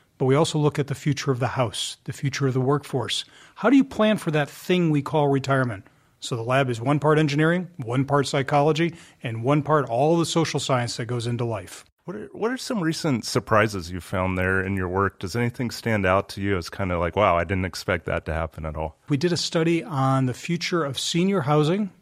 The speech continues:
Speaker 1: and healthcare and related services to the home.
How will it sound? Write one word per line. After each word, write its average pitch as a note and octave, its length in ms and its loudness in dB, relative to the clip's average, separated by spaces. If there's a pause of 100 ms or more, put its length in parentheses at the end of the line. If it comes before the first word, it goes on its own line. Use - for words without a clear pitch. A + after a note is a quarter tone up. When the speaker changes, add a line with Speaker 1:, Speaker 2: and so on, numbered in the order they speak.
(220)
Speaker 1:
and C#3 360 2
healthcare D#3+ 800 2
and D3 80 -2
related C3+ 320 0
services C#3 460 0
to D#3+ 120 -2
the C#3+ 100 2
home. C#3 320 0